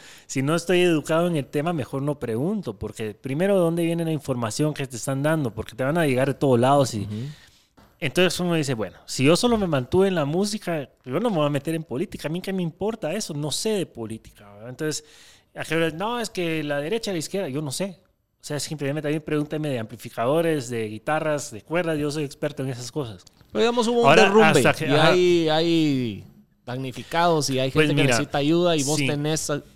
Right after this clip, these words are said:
Speaker 2: podés llegar
Speaker 1: Lo
Speaker 2: a
Speaker 1: que creo es que
Speaker 2: cierta
Speaker 1: todos
Speaker 2: cantidad de
Speaker 1: tenemos
Speaker 2: gente.
Speaker 1: una, un-, una como conciencia social y responsabilidad también como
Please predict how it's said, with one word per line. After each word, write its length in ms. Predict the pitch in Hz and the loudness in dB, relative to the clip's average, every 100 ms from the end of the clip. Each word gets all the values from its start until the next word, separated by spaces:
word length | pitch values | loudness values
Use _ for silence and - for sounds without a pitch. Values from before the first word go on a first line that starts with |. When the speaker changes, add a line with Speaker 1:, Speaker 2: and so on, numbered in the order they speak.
| _ _ - | _ _ -4
Speaker 2:
podés 200 | 127 135 | -2 0
llegar 220 | 143 156 | 0 2
Speaker 1:
Lo 60 | 147 | 2
Speaker 2:
a 20 | |
Speaker 1:
que 100 | 151 | 2
creo 220 | 175 254 | 2 2
es 100 | 269 | 2
que 80 | 196 | 0
Speaker 2:
cierta 160 | 147 | 4
Speaker 1:
todos 160 | 175 165 | 4 4
Speaker 2:
cantidad 160 | 147 135 | 4 2
de 80 | |
Speaker 1:
tenemos 240 | 135 151 135 120 | 4 4 2 2
Speaker 2:
gente. 60 | |
Speaker 1:
una, 560 | 143 143 131 110 98 90 - | 2 2 2 2 -2 -8 -12
un-, 200 | 127 120 - | -14 -14 -10
una 260 | 135 127 | -8 -6
como 520 | - 104 98 92 87 82 _ - _ - | -8 -8 -6 -8 -10 -16 _ -20 _ -4
conciencia 440 | 117 107 131 127 | -2 2 0 0
social 440 | 101 95 120 127 143 | -4 -4 -2 0 0
y 80 | |
responsabilidad 760 | 101 95 101 92 92 92 98 104 | -2 -8 -12 -12 -10 -6 -6 -6
también 320 | 104 101 117 | -8 -6 -8
como 420 | - 98 87 87 | -8 -12 -14 -16